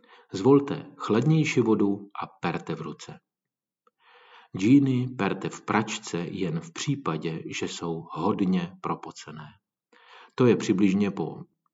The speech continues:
patnácti až dvaceti dnech celodenního používání.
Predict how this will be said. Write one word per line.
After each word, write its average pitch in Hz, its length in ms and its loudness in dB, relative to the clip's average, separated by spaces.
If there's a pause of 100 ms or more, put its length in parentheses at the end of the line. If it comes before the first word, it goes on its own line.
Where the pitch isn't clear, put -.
(120)
patnácti 101 680 0
až 80 120 -2
dvaceti 92 540 -4
dnech 85 260 -8 (100)
celodenního 87 640 -2
používání. 82 680 -6